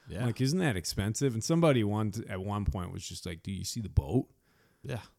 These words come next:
Speaker 1: See how expensive that is?"
Speaker 2: It was great.
Speaker 1: It's a, like, a tiny bit of money to fly you around, especially coach, buddy.
Speaker 2: <laughs> Yeah, exactly.
Speaker 1: <laughs>
Speaker 2: It was awesome.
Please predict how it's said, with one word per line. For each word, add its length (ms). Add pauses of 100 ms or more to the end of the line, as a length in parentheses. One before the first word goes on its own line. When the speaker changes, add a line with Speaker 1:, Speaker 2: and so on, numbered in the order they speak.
(120)
Speaker 1:
See 120
how 80
expensive 440
that 260
is?" 260
Speaker 2:
It 80
was 80
great. 340
Speaker 1:
It's 220
a, 100
like, 280
a 240
tiny 340
bit 220
of 60
money 280
to 60
fly 260
you 320
around, 440
especially 420
coach, 420
buddy. 300 (140)
Speaker 2:
<laughs> 200
Yeah, 180 (140)
exactly. 720 (540)
Speaker 1:
<laughs> 160
Speaker 2:
It 140
was 140
awesome. 520